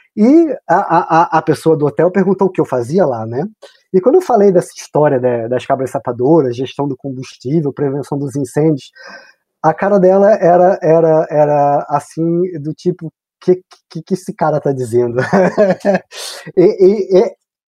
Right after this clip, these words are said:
a ideia mesmo das cabras sapadoras ainda não havia chegado ali. E,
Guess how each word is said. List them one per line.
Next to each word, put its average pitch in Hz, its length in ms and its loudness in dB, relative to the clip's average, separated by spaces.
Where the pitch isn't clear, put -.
a 196 100 2
ideia 233 380 2
mesmo 220 400 2
das 185 160 0
cabras 190 300 -4
sapadoras 185 560 0
ainda 196 440 2
não 208 440 0
havia 180 280 0
chegado 147 540 -6
ali. 120 280 -4
E, 135 1200 -2